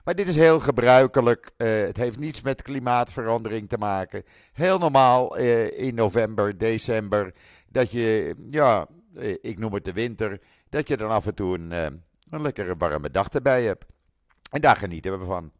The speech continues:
Ja, en dan de situatie in Israël.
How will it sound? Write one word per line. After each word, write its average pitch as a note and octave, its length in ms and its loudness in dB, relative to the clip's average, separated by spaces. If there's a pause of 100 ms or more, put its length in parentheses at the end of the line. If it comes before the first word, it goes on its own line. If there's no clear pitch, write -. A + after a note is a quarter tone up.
(800)
Ja, F#3+ 280 2
en E3 180 -2
dan E3+ 180 2
de D#3+ 100 -4
situatie C#3+ 1000 -6
in B2 300 -10
Israël. C3+ 720 -4